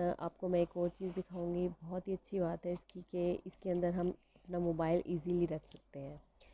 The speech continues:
इसमें बहुत ज़्यादा स्पेस है, हम ईजीली अपना मोबाइल, अपने पैसे वगैरह यहाँ पे रख सकते हैं,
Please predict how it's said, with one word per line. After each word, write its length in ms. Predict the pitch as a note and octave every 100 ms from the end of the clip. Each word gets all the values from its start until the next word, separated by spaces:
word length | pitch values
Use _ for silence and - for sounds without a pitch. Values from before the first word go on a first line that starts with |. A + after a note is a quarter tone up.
| - _ -
इसमें 340 | G3+ - G#3 F3
बहुत 260 | F3 G3+
ज़्यादा 240 | G3 F#3 G3
स्पेस 400 | - F#3 F3+ F#3+
है, 80 |
हम 120 | F#3 F#3
ईजीली 340 | F#3 E3+ F3+ F3+
अपना 200 | - F3
मोबाइल, 460 | E3 E3 E3 F3+
अपने 280 | - - F3+
पैसे 320 | E3 D#3 -
वगैरह 220 | E3+ D#3+
यहाँ 220 | E3 E3+ D#3
पे 140 | E3
रख 160 | D#3+ -
सकते 340 | - - F#3
हैं, 220 | F3 F3